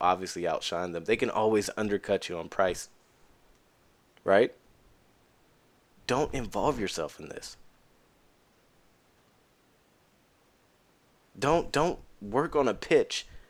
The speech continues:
to hopefully outshine someone else. Obviously, the client, the p-,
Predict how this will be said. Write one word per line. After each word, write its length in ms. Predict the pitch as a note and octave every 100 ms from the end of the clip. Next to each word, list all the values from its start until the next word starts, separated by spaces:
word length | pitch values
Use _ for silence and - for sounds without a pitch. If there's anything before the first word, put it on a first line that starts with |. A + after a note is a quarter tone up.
| _
to 100 | -
hopefully 440 | B2+ D3 C#3 B2+ -
outshine 760 | G#2 - - F#2+ F#2+ F#2 F#2 - _ -
someone 320 | - G#2 F#2
else. 220 | E2+ D2 - - - - -
Obviously, 760 | G#2+ A#2+ B2+ A#2+ A#2+ A#2 A#2 - - -
the 100 | -
client, 400 | - G2+ F#2 -
the 100 | G2
p-, 140 | F2